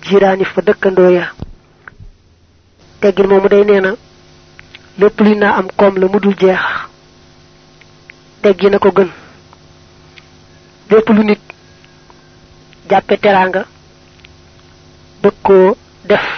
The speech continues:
teraanga, bëgg koo def daraja, na xam ne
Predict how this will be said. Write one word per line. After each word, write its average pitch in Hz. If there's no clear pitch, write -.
teraanga, 185
bëgg 196
koo 202
def 190
daraja, 190
na 175
xam 196
ne 190